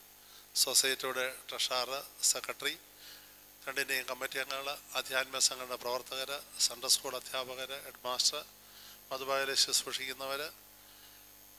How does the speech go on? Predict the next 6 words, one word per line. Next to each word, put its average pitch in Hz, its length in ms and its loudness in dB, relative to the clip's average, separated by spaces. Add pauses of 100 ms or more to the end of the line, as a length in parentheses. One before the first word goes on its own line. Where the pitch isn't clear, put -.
(100)
നമ്മുടെ 147 180 2
സ്ഥാപനങ്ങളിൽ 147 540 8
പ്രവർത്തിക്കുന്നവർ, 143 880 -2
പ്രിയപ്പെട്ട 135 560 -4
ഏവരുമേ, 120 420 -4 (1300)
ദൈവത്തിൻ്റെ, 156 720 0